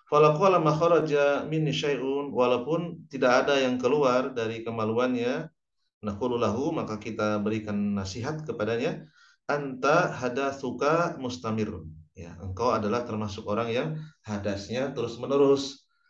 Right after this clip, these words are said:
Lakinnaka ma'dzurun. Akan tetapi, eh, engkau termasuk orang yang dimaafkan. Fatawaddo, berwudulah di waktu kulli sholati. Berwudu di waktu setiap sholat.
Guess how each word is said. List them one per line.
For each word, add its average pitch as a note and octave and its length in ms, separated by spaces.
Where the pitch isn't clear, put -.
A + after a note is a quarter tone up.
Lakinnaka A2+ 880
ma'dzurun. G2+ 720
Akan G2 320
tetapi, B2+ 640
eh, F#2+ 400
engkau G2+ 240
termasuk A2 400
orang C3+ 240
yang D#3+ 240
dimaafkan. F#2 960
Fatawaddo, G#2 880
berwudulah G#2 720
di A2 160
waktu D3+ 320
kulli A#2 240
sholati. F2 720
Berwudu G2 560
di A#2+ 80
waktu G#2+ 720
setiap A2 560
sholat. E2+ 480